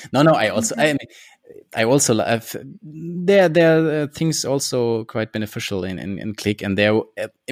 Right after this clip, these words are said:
Speaker 1: there's always little things where you can say, "Okay, this is pretty cool, solved in that tool," and there are also some disadvantages in the other tool. But yeah,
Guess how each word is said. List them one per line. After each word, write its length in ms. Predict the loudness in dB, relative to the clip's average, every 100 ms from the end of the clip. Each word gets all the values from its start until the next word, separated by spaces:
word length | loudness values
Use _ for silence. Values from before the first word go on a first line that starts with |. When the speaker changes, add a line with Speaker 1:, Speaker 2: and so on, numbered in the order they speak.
| -10
Speaker 1:
there's 260 | 2 4 4
always 380 | 4 4 2 2
little 280 | 4 4 2
things 560 | 2 2 4 2 -2
where 160 | -2 0
you 80 | -2
can 140 | -4
say, 80 | -8
"Okay, 280 | -6 -4 0
this 180 | 0
is 240 | 0 -4 -6
pretty 280 | -8 -4 -4
cool, 380 | -2 4 4 4 -2 -18
solved 360 | -8 0 2 2
in 120 | 0
that 180 | 0 0
tool," 320 | -2 0 2
and 300 | 2 -2 -2
there 140 | 0 2
are 60 |
also 260 | 0 -2 -4
some 200 | -4 -2
disadvantages 580 | -4 -6 -2 -2 -2 -6
in 60 |
the 120 | -4
other 160 | -4 -4
tool. 260 | -2 0 0
But 260 | -2 -6
yeah, 180 | -12 -14